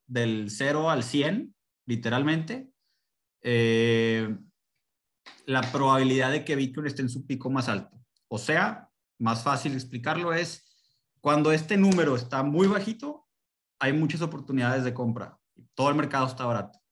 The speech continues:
Cuando este número está alto, hay muchas oportunidades de venta. O sea, ahí es cuando hay, hay que empezar a vender. Me voy a meter ahorita, pero hasta ahorita todos bien.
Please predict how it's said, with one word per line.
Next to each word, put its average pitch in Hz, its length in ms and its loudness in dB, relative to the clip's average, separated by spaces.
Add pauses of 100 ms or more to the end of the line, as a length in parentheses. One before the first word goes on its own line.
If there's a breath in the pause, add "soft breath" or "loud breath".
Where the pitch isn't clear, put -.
(120)
Cuando 135 240 0
este 143 180 -6
número 185 300 2
está 175 260 2
alto, 196 420 -4 (760)
hay 117 100 -2
muchas 156 320 0
oportunidades 127 720 -2
de 117 80 0
venta. 113 400 -4 (500)
O - 40 -20
sea, 110 140 -2
ahí 113 160 0
es 117 120 -4
cuando 139 240 -4
hay, 123 100 -4 (100)
hay 120 100 -6
que 123 80 -6
empezar 127 280 -4
a 127 60 -2
vender. 110 400 -4 (640)
Me 120 100 -2
voy 131 40 2
a 151 40 2
meter 175 240 -2
ahorita, 175 400 -2
pero 131 440 -4 (180)
hasta 123 220 -6
ahorita 160 280 -2
todos 160 300 0
bien. 185 420 0